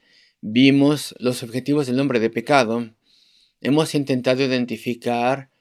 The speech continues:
pero yo creo que es fácil, es Dios. Hemos intentado identificar quién detiene al hombre de pecado.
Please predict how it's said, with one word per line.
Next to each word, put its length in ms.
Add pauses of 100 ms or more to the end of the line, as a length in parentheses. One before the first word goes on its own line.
(220)
pero 140
yo 140
creo 180
que 100
es 140
fácil, 440
es 180
Dios. 420
Hemos 260
intentado 460
identificar 680
quién 360
detiene 460
al 80
hombre 180
de 100
pecado. 540